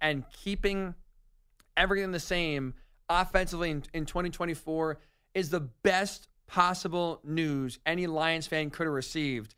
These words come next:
after that heartbreaking end to the season there, uh, on Sunday night. Eight five five, two one two, four two two seven. Also talked about, uh, just before we went to break, uh, last hour,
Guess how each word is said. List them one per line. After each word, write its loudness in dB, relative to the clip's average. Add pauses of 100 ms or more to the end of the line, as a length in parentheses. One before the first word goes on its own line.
(320)
after 2
that 2
heartbreaking 0 (300)
end 4
to 0
the -2
season -2
there, 0 (360)
uh, 4
on 2
Sunday -2
night. -6 (320)
Eight 0
five 4
five, 4
two -4
one 0
two, -2 (160)
four 0
two -2
two -2
seven. 2
Also 0
talked 0
about, 2 (340)
uh, 2
just -10
before -2
we 0
went -2
to -6
break, -2 (340)
uh, 2
last 2
hour, 2